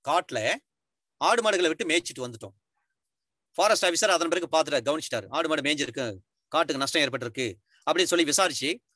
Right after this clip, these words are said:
யாரு owner of the அந்த கேட்டல்ஸ் யாருன்னு பார்த்து அவர் மேல கேஸ் போடுறாங்க. ஆடு மாடை விட்டு மேய்ச்சிட்டு வந்ததுனால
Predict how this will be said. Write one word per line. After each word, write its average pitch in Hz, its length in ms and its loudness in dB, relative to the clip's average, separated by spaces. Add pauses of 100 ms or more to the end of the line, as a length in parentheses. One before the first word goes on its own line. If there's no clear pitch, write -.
(180)
யாரு 214 300 2 (120)
owner 214 220 4
of 185 120 0
the 156 100 4 (120)
அந்த 147 120 0 (100)
கேட்டல்ஸ் 180 380 -2
யாருன்னு 147 320 -2
பார்த்து 127 220 -2
அவர் 151 160 0
மேல 170 160 -2
கேஸ் 156 220 -4
போடுறாங்க. 107 300 -8 (1700)
ஆடு 233 200 4
மாடை 220 140 4
விட்டு 190 200 -2
மேய்ச்சிட்டு 180 300 -2
வந்ததுனால 165 400 0